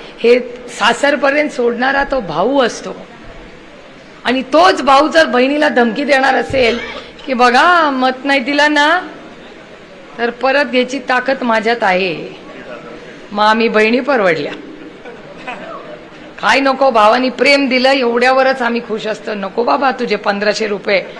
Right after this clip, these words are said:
आणि बहिणींची ताकद." हे पंधराशे रुपये परत घेणाऱ्याला, भावाला मला खूप आदरपूर्वक, प्रेमाने सांगायचंय की, या महाराष्ट्रातली लेक, माझी बोलत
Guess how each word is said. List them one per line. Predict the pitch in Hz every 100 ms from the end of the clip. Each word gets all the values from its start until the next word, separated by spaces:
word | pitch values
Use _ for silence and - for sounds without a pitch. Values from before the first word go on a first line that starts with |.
| - - - - - - -
आणि | 226 247
बहिणींची | 196 196 240 302 285 277
ताकद." | 262 - 226 - 233 - - - - - - - - - - - - - -
हे | 208
पंधराशे | 220 208 233 240 247 254
रुपये | 240 277 277 269 247
परत | - 240 254
घेणाऱ्याला, | 240 208 214 240 254 247
भावाला | 240 170 196 220 233 202 240 - - - - - -
मला | 226 240
खूप | 233 262 269
आदरपूर्वक, | 196 185 247 247 269 247 254
प्रेमाने | 240 202 202 233 262
सांगायचंय | 190 170 156 147 - - - - - - - - - - - -
की, | 208 190
या | 196 240 247
महाराष्ट्रातली | 233 202 202 214 214 208 208 202 208 180
लेक, | 196 233 240 - - - - - - -
माझी | 202 196 208
बोलत | 202 208